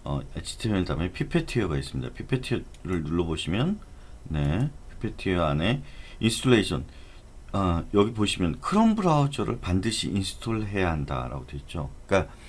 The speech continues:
피페티어는 크롬 브라우저에 속해져 있는 거기 때문에 크롬 브라우저를 설치하지 않으면 피페티어가 설-, 어, 작동하지 않습니다. 그냥 사용하는 방법은 조금 전에 저희가 해봤던 거죠.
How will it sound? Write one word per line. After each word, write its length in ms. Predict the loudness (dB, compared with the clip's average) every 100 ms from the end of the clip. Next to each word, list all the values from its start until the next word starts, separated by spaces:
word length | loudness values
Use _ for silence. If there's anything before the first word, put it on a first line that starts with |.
| -16 -16 -2
피페티어는 640 | 2 4 6 6 8 6
크롬 240 | 4 4 6
브라우저에 480 | 6 6 4 2
속해져 440 | 2 -2 -2 2 4
있는 220 | 4 2
거기 160 | 0 0
때문에 420 | 0 0 0 -2 -6 -14 0
크롬 260 | 6 8
브라우저를 540 | 8 8 10 10 6 2
설치하지 480 | 2 0 0 0 0
않으면 560 | 2 2 2 2 0
피페티어가 500 | -4 0 0 2 -2
설-, 180 | -2 -8 -2
어, 240 | -2 -2 -4 -12
작동하지 460 | -10 -6 -2 -2 0
않습니다. 680 | -2 -2 -2 -2 -2 -6 -6 -10 -18 -16 -14 -14 -14 -6
그냥 160 | 4 4
사용하는 460 | 8 10 10 10 10
방법은 400 | 8 8 6 6
조금 200 | 6 8
전에 200 | 6 8
저희가 260 | 6 6
해봤던 320 | 4 2 2
거죠. 360 | 2 4 2 2